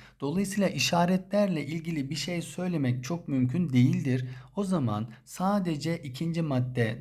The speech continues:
daima doğrudur. Yani cevabımız B şıkkı arkadaşlar. Üçüncü sorumuzdayız şimdi.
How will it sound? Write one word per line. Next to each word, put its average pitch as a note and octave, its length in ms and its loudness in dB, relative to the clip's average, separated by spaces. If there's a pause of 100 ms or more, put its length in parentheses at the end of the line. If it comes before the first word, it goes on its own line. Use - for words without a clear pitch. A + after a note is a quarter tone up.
daima A2 600 2
doğrudur. C#3 440 0
Yani B2 380 0
cevabımız C3 800 -2 (280)
B C#3+ 200 0
şıkkı - 320 -6
arkadaşlar. G2+ 800 -12 (880)
Üçüncü A#3 320 2
sorumuzdayız G#2+ 720 -2
şimdi. A2+ 680 -4